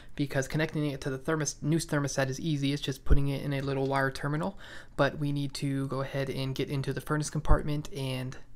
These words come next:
connect that up so it will actually function. So let's get over to there. Already did this step, but I just wanna remind you to make sure you are shutting off the power to any of your heating or cooling systems.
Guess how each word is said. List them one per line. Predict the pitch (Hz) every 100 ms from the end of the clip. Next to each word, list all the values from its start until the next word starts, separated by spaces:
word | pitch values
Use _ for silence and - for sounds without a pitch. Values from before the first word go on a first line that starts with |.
| - -
connect | - 131 127 135 143
that | 127 -
up | 131 - -
so | - 131
it | 143 143
will | 135 135 143 - - 131
actually | 131 - -
function. | - 135 143 - - - - - - - - - -
So | - 147
let's | 143 135
get | - 143
over | 139 135 143
to | -
there. | 143 - - - - - - - - - -
Already | 156 147 143
did | 151
this | 151
step, | - 190 185
but | 165
I | 151
just | 147 147
wanna | 143
remind | 143 147 151
you | 151
to |
make | 151 147
sure | 160
you | 156 165
are | 143
shutting | 143 - 175 170
off | 160 160 - - - -
the | 139
power | - - 160 170 170
to | - 147
any | 147 143
of |
your | 139
heating | - 160 160 143
or | 143
cooling | - 170 151
systems. | - - 170 - 175 175